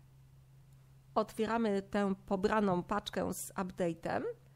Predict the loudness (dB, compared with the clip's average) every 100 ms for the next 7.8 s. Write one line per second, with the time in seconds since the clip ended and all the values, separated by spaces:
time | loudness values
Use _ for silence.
0 | -20 -20 -20 -10 -8 -6 0 2 2 0
1 | -2 0 -2 -2 -6 -4 -2 -2 -4 -6
2 | -8 -6 -4 0 0 0 -4 -6 -6 -8
3 | -20 -20 -20 -14 0 2 4 6 6 4
4 | 0 -4 -2 0 2 0 0 -4 -4 -8
5 | -8 -4 0 2 0 -2 -2 -2 -2 -4
6 | -2 -2 -2 0 -2 -2 0 0 -2 -4
7 | -6 -4 0 0 0 -2 -6